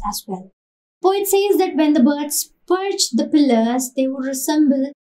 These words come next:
the brightly glowing lamps on the masts of the Greek ships that travel with the help of Venus, the star, in the sky. கடற்கரை பட்டினம்.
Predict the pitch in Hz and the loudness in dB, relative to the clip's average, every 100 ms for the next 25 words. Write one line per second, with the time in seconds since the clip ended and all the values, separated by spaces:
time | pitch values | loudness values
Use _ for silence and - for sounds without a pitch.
0 | - 247 240 262 330 349 320 359 269 311 | -2 0 2 2 0 0 2 2 4 4
1 | 302 302 294 254 240 254 277 269 247 - | 4 2 2 2 2 0 -2 -4 -4 -4
2 | - 240 233 226 277 339 - - - 330 | 2 4 6 6 4 0 -4 -8 -4 -2
3 | 226 233 262 269 262 - - 294 - - | 0 2 0 0 -4 -2 0 0 -2 -6
4 | - _ 226 214 - 262 254 254 226 226 | -8 _ -6 -4 -4 -4 -4 -2 -2 -2
5 | 214 214 208 202 208 - - 220 277 320 | -6 -6 -10 -8 -12 -12 -6 0 2 2
6 | 233 - - 226 - 247 262 214 - _ | 0 -2 -6 -6 -2 -2 -2 -4 -6 _
7 | _ 175 180 - 240 247 220 - _ _ | _ -12 -8 -2 0 0 -2 -4 _ _
8 | _ _ _ - 392 427 415 320 262 285 | _ _ _ -2 0 2 2 2 2 0
9 | 247 - - 208 214 | -2 -2 0 0 2